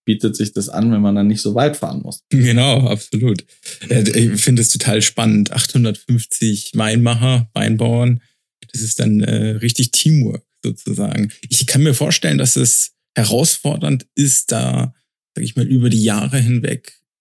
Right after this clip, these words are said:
Speaker 2: immer wieder reproduzierbare Ergebnisse.
Speaker 1: Die, äh, also das, das Spannende an der ganzen Geschichte ist eigentlich, dass es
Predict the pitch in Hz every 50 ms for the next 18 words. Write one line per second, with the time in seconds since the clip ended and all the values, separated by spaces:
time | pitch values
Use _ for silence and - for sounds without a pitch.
0 | _ _ - 135 135 139 131 123 107 120 127 123 120 120 120 120 120 117 - 127
1 | 120 - - 123 120 113 107 - - - 127 117 120 113 110 110 110 101 98 104
2 | 101 - - - - - 123 127 120 - - - 113 107 110 _ _ _ _ _
3 | _ _ _ _ _ _ _ _ _ _ _ - - 123 123 123 127 127 120 -
4 | 98 104 117 - - - - - - 104 104 - 117 120 120 117 117 120 120 -
5 | - - - 117 117 - - 117 127 151 156 147 131 127 123 117 120 117 113 113
6 | 117 113 117 113 131 113 104 - - 127 127 - - 110 107 107 92 87 104 110
7 | 117 110 104 - - 107 107 104 - 110 104 - -